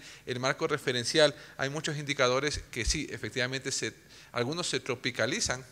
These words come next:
eh, no sé si existe esa palabra, pero se tropicalizan a, a, a, a la región y también, este,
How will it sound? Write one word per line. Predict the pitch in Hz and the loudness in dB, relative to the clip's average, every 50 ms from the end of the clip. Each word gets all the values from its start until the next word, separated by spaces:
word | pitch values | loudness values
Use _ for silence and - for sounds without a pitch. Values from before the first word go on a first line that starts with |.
| - - - | -20 -18 -12
eh, | 113 107 110 101 107 - 113 110 | -10 -8 -8 -8 -10 -12 -12 -14
no | 110 | -14
sé | 110 - 120 | -12 -12 -12
si | - | -10
existe | 117 123 120 - 123 | -8 -8 -8 -8 -8
esa | - 123 - | -8 -6 -4
palabra, | 117 117 135 135 123 110 | -2 0 0 0 0 -2
pero | - 104 104 | -4 -6 -8
se | - - | -8 -8
tropicalizan | - 107 - - 113 - 107 113 147 151 - 147 135 120 | -10 -10 -12 -10 -6 -6 -4 -2 -2 -2 -2 -2 -2 -2
a, | 113 107 - - - - - - - - - - | -4 -4 -6 -8 -14 -18 -18 -18 -18 -20 -16 -6
a, | - 120 120 117 113 110 | 0 2 2 4 2 2
a, | - - - | 0 -2 -4
a | - - 139 | -4 0 4
la | 127 127 | 4 4
región | 120 120 117 - - 160 151 170 180 - - - - - - | 4 4 0 0 2 4 4 4 2 -4 -12 -18 -20 -18 -6
y | - 202 208 | -4 -4 4
también, | - 208 202 196 185 175 165 175 185 - - - | 6 6 6 6 4 2 2 0 0 -4 -6 -2
este, | 170 139 127 - - - 135 131 127 123 120 113 101 | 0 0 0 0 0 4 8 8 10 10 10 8 6